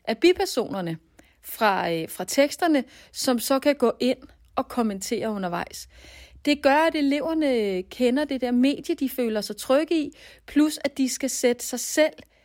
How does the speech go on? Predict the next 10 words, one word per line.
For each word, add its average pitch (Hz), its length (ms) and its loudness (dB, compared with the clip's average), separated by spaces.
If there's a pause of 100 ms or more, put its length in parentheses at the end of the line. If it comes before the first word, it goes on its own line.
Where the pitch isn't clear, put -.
(720)
i 269 80 4
stedet, - 680 0 (1200)
eller 202 200 0
sætte 202 280 -2
sig 220 180 -6
selv - 260 2 (140)
ind 311 240 0
i 254 260 -2
karakterernes 254 1000 -2 (500)
tanker 247 600 -2